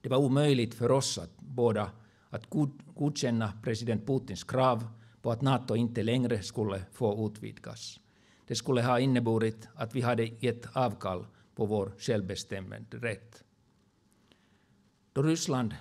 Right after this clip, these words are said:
beslöt att med våld byta ledning i sitt grannland med fyrtio miljoner invånare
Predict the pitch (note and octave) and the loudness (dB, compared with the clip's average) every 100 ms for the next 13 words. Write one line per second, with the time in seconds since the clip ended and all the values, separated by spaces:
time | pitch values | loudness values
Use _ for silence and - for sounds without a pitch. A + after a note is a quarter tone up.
0 | - - A#2 - - A#2 - - - _ | -10 -6 -4 -2 2 2 0 -10 -20 _
1 | _ _ _ B2 A2+ - - - A#2 C#3 | _ _ _ -8 -8 -8 -14 -8 0 4
2 | C#3 A2 G2+ C3+ C3 C3 A2 C3 A2+ A2 | 4 2 -2 -2 0 0 2 2 2 0
3 | G2+ G#2 F#2+ B2 B2 A2+ G2 F#2+ - A#2 | 0 -4 -4 0 0 0 -2 -6 -10 -6
4 | G#2 G2 - A#2+ A#2+ G#2+ G#2 A2 A#2+ G#2 | -6 -6 -4 -4 -2 -2 0 0 0 0
5 | A#2+ A#2+ G#2+ F#2+ F#2+ | 0 2 0 -2 -4